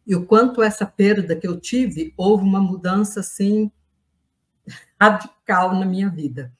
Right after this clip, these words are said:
sabe, assim? É, eu morava no interior do Paraná,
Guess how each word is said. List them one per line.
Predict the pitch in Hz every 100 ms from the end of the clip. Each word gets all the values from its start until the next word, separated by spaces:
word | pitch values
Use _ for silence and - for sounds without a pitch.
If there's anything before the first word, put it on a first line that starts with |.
| _ _
sabe, | - 165 175
assim? | - 196 214 - _ _ _ _ -
É, | 160 160 165 160 160 160 160
eu | - 170
morava | 175 175 175
no | 175
interior | 175 170 170 160 165
do | 160
Paraná, | - 156 156 151 156 302